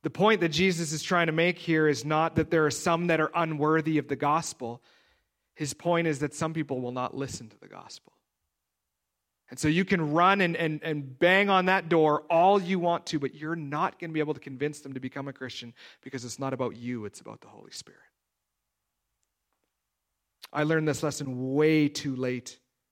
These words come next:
in youth ministry. The first few years, I spent so much of my time and my effort running after kids to try and get them to be part of church, part of youth group that had no desire to do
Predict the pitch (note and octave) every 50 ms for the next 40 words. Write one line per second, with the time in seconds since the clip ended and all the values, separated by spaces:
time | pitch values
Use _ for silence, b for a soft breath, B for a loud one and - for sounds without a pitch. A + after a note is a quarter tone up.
0 | _ _ _ B2+ B2+ A#2+ A#2 A#2+ A2+ - - A#2 A2 G#2+ A2 - - - G#2+ -
1 | _ _ _ _ _ _ _ _ _ _ _ _ _ _ _ _ _ _ _ _
2 | - C#3+ - F3 F3 E3+ F3 - - E3 F3 E3+ D#3+ D#3+ D#3 D3+ D3+ D3 D3 C#3+
3 | - B B B B B - C#3+ D3+ C#3+ - - - D3+ C#3+ C#3+ - - - -
4 | - - - F3 F3 F3+ F3+ F3 E3 D3+ - - C#3+ D3 C#3+ C#3 - - D3+ D3+
5 | D3 D3 C#3+ C#3 B2+ B2+ - - C#3+ - - C#3+ A#2+ - - C3+ C3 C3+ C3+ C3
6 | B2+ B2+ A#2+ - - A#2+ - - C3+ B2+ B2+ C3 - - B B B B B -
7 | - - - C#3 B2+ B2+ B2+ B2 B2 - C3+ B2 A#2+ A#2 A2+ - - C3+ B2+ A#2+
8 | - - - C3 B2 - - - C#3 C3 B2+ B2+ B2 B2 B2 - - - _ -
9 | B2 A#2+ B2 A#2+ A#2 A2+ A#2 A#2 A2+ A2 G#2+ G#2+ G2+ G#2 G2 G#2 G2 G2+ G2+ G2
10 | G2+ - - - -